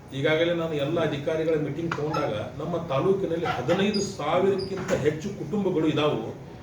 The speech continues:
ಮನೆ ಕಟ್ಕೊಂಡಿದ್ದಾರೆ, ಜಾಗ ಅವ್ರ ಹೆಸರ ಮೇಲೆ ಇಲ್ಲ,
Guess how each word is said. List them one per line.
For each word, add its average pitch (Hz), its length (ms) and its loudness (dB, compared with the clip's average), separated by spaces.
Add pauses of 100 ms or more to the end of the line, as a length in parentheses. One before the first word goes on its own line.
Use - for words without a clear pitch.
(220)
ಮನೆ 226 160 8
ಕಟ್ಕೊಂಡಿದ್ದಾರೆ, 190 600 2 (540)
ಜಾಗ 208 180 4
ಅವ್ರ 233 160 8
ಹೆಸರ 185 200 0
ಮೇಲೆ 151 180 0
ಇಲ್ಲ, 101 140 -4